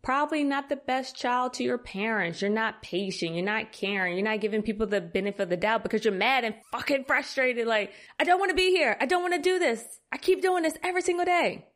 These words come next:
Yeah, no. I started my Arbonne business because I wanted to be happy. And I remember telling someone that, and they were like, "Well, that's not, like, a big enough why, Crystal." And I was like,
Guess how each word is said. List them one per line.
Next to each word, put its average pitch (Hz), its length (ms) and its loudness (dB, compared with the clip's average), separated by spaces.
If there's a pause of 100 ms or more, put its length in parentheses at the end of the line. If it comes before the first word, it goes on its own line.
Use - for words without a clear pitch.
(380)
Yeah, 233 280 0 (300)
no. 208 420 -4 (460)
I 214 200 0
started 240 340 0
my 233 180 0
Arbonne 208 460 0
business 185 400 -2
because 180 480 -2
I 175 160 -2
wanted 175 680 -2 (160)
to 165 380 0 (280)
be 160 500 -2
happy. - 600 -8 (100)
And 190 160 0
I 208 80 2
remember 226 420 0
telling 226 380 0
someone 202 440 0
that, 175 460 -2 (140)
and 196 200 2
they 214 80 0
were 226 100 -4
like, 208 200 0
"Well, 247 160 2
that's 453 240 -2 (160)
not, 453 80 0
like, 349 160 -2
a 269 60 -2
big 214 280 -2
enough 214 380 0
why, 165 460 -2
Crystal." 151 360 -6
And 165 80 -2
I 190 120 -2
was 202 120 -4
like, 190 340 -6